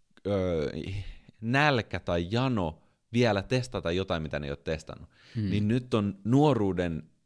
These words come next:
Speaker 1: hyvillä tsempeillä, ei muuta kuin yrittäjäksi ja valitsee noista genreistä kolme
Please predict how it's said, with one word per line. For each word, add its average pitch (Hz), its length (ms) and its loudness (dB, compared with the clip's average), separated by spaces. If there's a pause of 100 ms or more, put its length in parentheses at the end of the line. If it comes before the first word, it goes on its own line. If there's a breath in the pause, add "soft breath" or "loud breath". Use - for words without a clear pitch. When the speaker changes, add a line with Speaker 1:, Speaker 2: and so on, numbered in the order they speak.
Speaker 1:
hyvillä 101 500 2 (560 soft breath)
tsempeillä, 90 760 2 (480 soft breath)
ei 127 100 6
muuta 107 260 4
kuin 90 200 0 (280)
yrittäjäksi 95 840 0 (340)
ja 95 100 2
valitsee 110 440 4
noista 90 320 -2
genreistä 95 600 2 (200)
kolme 117 560 2